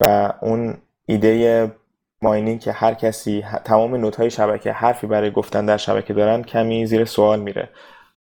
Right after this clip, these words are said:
خاطر اینکه ش-، در واقع همین ماینرها وصل می‌شن به یک ماینینگ پول که یک نق-، نقطه مرکزی هست و، اه، این نقطه مرکزیه که حرف برای گفتن داره که چه، چه ترانزکشن هایی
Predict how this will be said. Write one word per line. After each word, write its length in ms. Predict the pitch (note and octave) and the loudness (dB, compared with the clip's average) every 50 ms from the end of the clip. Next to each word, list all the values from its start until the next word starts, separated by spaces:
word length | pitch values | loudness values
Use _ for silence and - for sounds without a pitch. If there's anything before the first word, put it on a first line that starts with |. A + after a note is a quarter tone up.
| _ - | _ -2
خاطر 200 | G#2 - - G#2+ | -2 0 0 -2
اینکه 260 | A2 A2+ A2+ A#2 A2+ | -2 -2 -2 -4 -4
ش-، 260 | G#2+ - - - _ - | -4 -6 -12 -16 _ -2
در 100 | G#2 G#2 | 0 0
واقع 140 | G#2 G#2 G#2+ | 2 0 0
همین 180 | A2 A2 A2+ | 0 0 0
ماینرها 440 | A2+ A2 G#2+ G#2 G#2 G#2 G#2+ G#2 G#2 | 0 0 0 0 0 0 0 2 2
وصل 180 | A2 G#2+ G#2+ - | 2 2 0 -2
می‌شن 280 | A2 G#2+ - G#2+ G#2 G#2 | -10 -10 -10 -8 -8 -6
به 100 | G#2 G#2 | -6 -6
یک 160 | G#2 - - | -6 -6 -6
ماینینگ 300 | A2 G#2 G#2 G#2 G2+ G2+ | -4 -4 -4 -4 -6 -8
پول 240 | - - A#2+ A#2 A#2 | -6 -4 -4 -4 -4
که 120 | - - | -2 0
یک 180 | A2 A#2 A#2 - - | 0 0 0 0 0
نق-، 260 | G#2+ G#2+ G#2+ - - - | -2 -2 -2 -6 -10 -6
نقطه 300 | A2 G#2+ - - A2 G#2+ | -6 -4 0 0 0 2
مرکزی 560 | G#2 G#2 G#2 G#2 - - G#2 G#2 G2 A2+ B2+ | 4 2 2 2 2 0 -2 -2 0 0 0
هست 460 | C3+ B2 G#2+ G#2+ G#2+ G#2+ - - - _ - - - - - _ _ _ _ _ _ _ _ - | 2 2 2 2 0 -2 -8 -18 -20 _ -20 -20 -20 -20 -20 _ _ _ _ _ _ _ _ 2
و، 20 | G#2 G#2 G#2 G#2 G#2 G#2+ G#2 G#2 G#2 - - | 4 4 4 4 2 0 -2 -2 -6 -8 -10
اه، 100 | - G2+ | -8 -8
این 240 | G2+ G2 - A2 B2+ | -6 -6 -4 -4 -4
نقطه 200 | B2 - B2+ A#2 | -4 0 0 2
مرکزیه 460 | A2+ G#2+ G#2 - G#2+ G#2 A#2 B2+ A2 | 2 2 2 2 0 0 0 0 -2
که 120 | - - | -2 -4
حرف 340 | G#2 G#2 G#2+ G#2 - - - | -4 -2 -2 -2 -2 -2 -4
برای 140 | G#2+ G#2 G#2 | -2 -2 -2
گفتن 340 | G2+ G#2 - - G2 G#2 G#2 | -4 -4 -4 -4 -4 -4 -2
داره 120 | G#2 G#2 | -4 -4
که 120 | - A2 | -4 -6
چه، 260 | - - - A2 A2 G#2+ - - _ - | -6 -2 0 0 0 -2 -4 -12 _ -8
چه 120 | - A2 | -6 -6
ترانزکشن 640 | A2+ - A2 G#2+ G#2 G2+ G#2 G#2 G#2 - - G#2 G#2 | -4 0 0 0 2 2 2 0 0 0 -6 -10 -8
هایی 460 | G#2 G#2 G#2 G#2+ G#2+ G#2+ G#2+ A2 - | -4 -4 -2 -2 -2 -2 -4 -6 -8